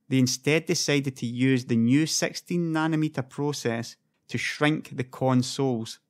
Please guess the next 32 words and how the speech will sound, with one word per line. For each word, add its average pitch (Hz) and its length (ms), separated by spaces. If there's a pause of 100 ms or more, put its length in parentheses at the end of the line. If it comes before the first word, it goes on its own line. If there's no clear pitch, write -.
(160)
They're 147 140
taking 151 420
the 120 60
guaranteed 147 680
money 135 500 (100)
rather 131 340
than 120 260
the 117 60
guaranteed 123 840
loss. 120 520 (260)
Looking 143 320
closer 151 360
at 156 100
the 147 80
figures, 165 420 (200)
it's 139 120
just 123 200
shocking, 120 600
in 113 120
all 113 160
honesty. 123 460 (340)
Over 180 160
those 233 220
three 165 180
years 143 600
since - 240
the 120 60
four 156 280
eight 151 140
seventy 139 400
was 113 180
launched, 143 440